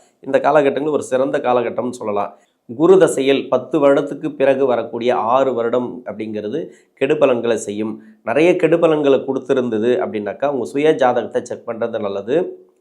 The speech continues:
புதுசா ஒரு, அஹ், இடம் வாங்கணும் அப்படின்னா கூட, இடம் மாத்தணும்னா கூட, தொழில் மாத்தணும் அப்படின்னு நினைச்சீங்கன்னா கூட,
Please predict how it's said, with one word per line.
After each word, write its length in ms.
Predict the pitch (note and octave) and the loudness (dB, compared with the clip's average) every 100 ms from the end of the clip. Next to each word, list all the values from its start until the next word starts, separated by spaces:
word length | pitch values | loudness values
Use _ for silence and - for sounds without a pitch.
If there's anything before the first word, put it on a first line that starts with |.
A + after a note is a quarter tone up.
| _ | _
புதுசா 420 | C#3 D3+ D#3+ D#3+ D3+ | -4 0 6 8 6
ஒரு, 200 | C#3 C3 B2 A#2+ - - _ _ | 4 2 2 0 -2 -12 _ _
அஹ், 260 | A2+ A#2 A#2 | -2 0 4
இடம் 260 | B2 C#3+ D#3 | 4 6 6
வாங்கணும் 380 | C#3 C3 C3+ | 4 4 4
அப்படின்னா 480 | - A#2+ B2 A#2 G#2+ | 4 0 0 0 0
கூட, 260 | A#2 B2 C3 | 0 2 2
இடம் 420 | A#2 C3 D#3+ C#3+ | 4 4 4 4
மாத்தணும்னா 640 | C3 C#3+ C#3+ C#3 B2 G#2+ | 2 2 2 2 2 -4
கூட, 200 | A2+ A2+ | -2 -2
தொழில் 360 | A#2 B2+ D3 D#3 | -2 0 0 0
மாத்தணும் 440 | B2+ A#2 A#2+ B2 | 0 -2 -2 -2
அப்படின்னு 280 | A2 A2 A2+ | -2 -6 -6
நினைச்சீங்கன்னா 440 | G#2+ G2 A#2 G2 - | -6 -8 -10 -10 -8
கூட, 440 | G#2 A#2+ D#3 | -2 -2 -2